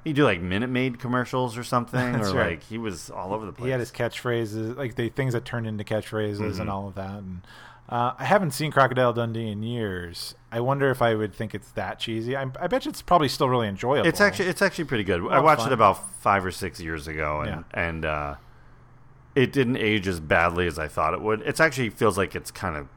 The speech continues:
Speaker 1: slow.
Speaker 2: Yeah. Mm-hmm, mm-hmm.
Speaker 1: Um, but yeah, it's
Speaker 2: Meanders a little bit.
Speaker 1: Yeah, yeah.
Speaker 2: But yeah, I mean, but you also had Platoon that year, so you still had some serious,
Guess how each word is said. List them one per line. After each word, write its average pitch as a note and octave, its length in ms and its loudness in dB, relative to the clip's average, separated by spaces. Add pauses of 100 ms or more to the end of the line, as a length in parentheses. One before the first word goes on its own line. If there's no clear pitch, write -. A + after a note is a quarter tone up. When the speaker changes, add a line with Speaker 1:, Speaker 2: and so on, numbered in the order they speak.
Speaker 1:
slow. D#2 600 -2 (100)
Speaker 2:
Yeah. G2+ 340 -8 (300)
Mm-hmm, G2+ 460 -12 (240)
mm-hmm. - 60 -8
Speaker 1:
Um, D#2 460 -2 (140)
but A2+ 220 4
yeah, F#2 380 2
it's A2 200 -4
Speaker 2:
Meanders G2+ 360 -8
a G#2+ 40 -10
little G2+ 200 -10
bit. G#2+ 260 -10
Speaker 1:
Yeah, G2 360 0 (100)
yeah. F2 240 -8 (220)
Speaker 2:
But D3 100 -2
yeah, C#3+ 140 4
I A#2 80 -2
mean, B2+ 160 -2
but C3 80 0
you B2 140 2
also A#2 160 0
had A2 100 -4
Platoon E3+ 360 -2
that E3 200 0
year, C#3+ 340 4
so C3 160 -4
you A#2 80 0
still B2 220 -4
had A#2+ 180 -4
some A2 140 -14
serious, G#2+ 540 -4